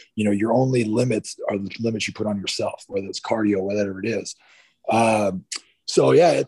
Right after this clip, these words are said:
it was, it's, it was, it was crazy though. But like I said, it was, it was one of those, one of those moments in time where it's, it's a culmination of a, of a dream, but also, like, the, the absolute start of,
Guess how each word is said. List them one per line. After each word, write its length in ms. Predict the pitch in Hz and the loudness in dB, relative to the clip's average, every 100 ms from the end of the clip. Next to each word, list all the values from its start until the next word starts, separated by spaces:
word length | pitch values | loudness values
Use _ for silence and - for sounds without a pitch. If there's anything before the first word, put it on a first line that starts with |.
| - | -4
it 120 | 143 | -4
was, 280 | 139 120 - | -4 -10 -8
it's, 460 | 113 127 - - - | -4 -4 -6 -20 -16
it 120 | - 123 | -8 -4
was, 120 | 135 | 0
it 100 | 139 | 0
was 120 | 139 | 2
crazy 280 | 165 165 131 | 4 4 2
though. 100 | 107 | -4
But 80 | 113 | -4
like 120 | 123 | -4
I 20 | |
said, 180 | 110 135 | -2 -4
it 40 | 113 | -4
was, 100 | 120 | -4
it 60 | |
was 140 | 120 107 _ - | -6 -8 _ -6
one 120 | 135 | -2
of 40 | |
those, 340 | 135 131 110 - | -2 -2 -6 -10
one 120 | 131 | -4
of 60 | 147 | 2
those 160 | 139 127 | 2 2
moments 320 | 135 135 127 | 0 0 -6
in 80 | 117 | -6
time 380 | 131 131 127 | -4 -4 -4
where 240 | 117 110 110 | -4 -2 -2
it's, 240 | 107 - _ - - | -4 -10 _ -20 -10
it's 120 | - | -6
a 60 | 110 | -2
culmination 540 | 139 135 127 123 123 | 2 2 4 4 4
of 120 | 120 110 | -2 -2
a, 80 | 104 | -2
of 140 | 113 104 | -2 -4
a 40 | |
dream, 460 | 90 110 127 120 101 | -4 0 2 2 2
but 140 | 104 | 4
also, 340 | 110 117 - | 4 2 -2
like, 240 | 98 110 - _ | -2 -2 -4 _
the, 180 | 101 - - | -10 -10 -10
the 140 | - 90 - - | -14 -14 -12 -2
absolute 460 | 113 104 - 104 | -2 -2 -8 -10
start 340 | - 113 107 104 | -6 0 0 0
of, 320 | 98 87 | -4 -8